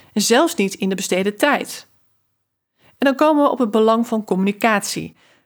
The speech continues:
Je kunt wat mij betreft niet duidelijk en niet volledig genoeg zijn.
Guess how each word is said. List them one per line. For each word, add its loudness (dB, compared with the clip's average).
Je -4
kunt 0
wat -2
mij 4
betreft -2
niet 0
duidelijk 2
en -4
niet 0
volledig 0
genoeg 0
zijn. -6